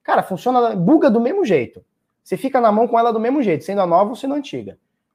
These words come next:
Então, tanto faz pagar mais cara ou mais barata. Mas assim, um cara que tem muita grana, eu acho que compensa, né? Investir um pouquinho numa melhorzinha, né?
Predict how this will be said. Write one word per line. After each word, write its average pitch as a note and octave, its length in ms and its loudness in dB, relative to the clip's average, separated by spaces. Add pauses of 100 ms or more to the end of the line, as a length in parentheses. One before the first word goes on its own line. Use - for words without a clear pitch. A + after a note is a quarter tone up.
(260)
Então, A4 220 0
tanto A#4 220 0
faz G3+ 200 2
pagar D3 260 2
mais C#3 240 0
cara C#3 240 0
ou D3 40 0
mais D3+ 120 0
barata. C#3+ 380 -2 (200)
Mas A3 120 4
assim, G#3+ 220 0
um C3+ 40 -8
cara F3+ 200 0
que F#3 60 -12
tem F3+ 100 -4
muita F#3 260 -2
grana, E3 320 0
eu E3 60 0
acho A3 100 -8
que - 60 -14
compensa, D#3+ 440 -4
né? C#3 80 -4
Investir C3+ 380 -8
um C3+ 60 -10
pouquinho C3 320 -10
numa C3 180 -4
melhorzinha, A#2+ 680 -6
né? C#3 200 -8